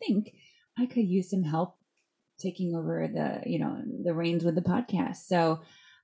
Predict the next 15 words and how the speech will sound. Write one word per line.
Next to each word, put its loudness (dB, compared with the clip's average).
um, 2
yeah, 4
going 6
forward, 2
Nick 0
O'Brien 4
is 2
actually 0
going 2
to 0
be -2
taking 2
the 4
lead 4
on 2